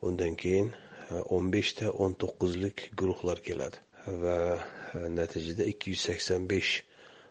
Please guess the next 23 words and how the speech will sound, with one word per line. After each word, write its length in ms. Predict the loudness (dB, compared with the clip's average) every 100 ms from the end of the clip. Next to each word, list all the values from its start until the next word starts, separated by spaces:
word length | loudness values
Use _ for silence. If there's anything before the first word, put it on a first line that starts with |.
| -8
oyatni 420 | -2 0 0 -4
tashkil 360 | -6 -2 -2 -2
etadi. 340 | -4 -6 -4
Alif 280 | 2 2 4
Lam 220 | 4 4
Mim 220 | 4 4 4
bilan 240 | 2 0
birga 200 | 2 2
ikki 260 | 2 0 0
yuz 100 | 2
sakson 300 | 0 -2 -2
olti 460 | -2 -2 -4 -6 -10 -10 _ _
oyat. 460 | -8 -4 -4 -6 -2
Xo'p, 240 | 6 8
Alif 260 | 8 4 4
Lam 240 | 2 4
Mim 280 | 8 8 8
nima? 200 | 6 4 0 -12 -20 -16 -4
Alif 220 | -2 0 4
Lam 200 | 6 6
Mim 200 | 4 2
haqida, 420 | 0 -2 2 2 0 -10 -20 -20 -20 -20 -10
e, 60 | -2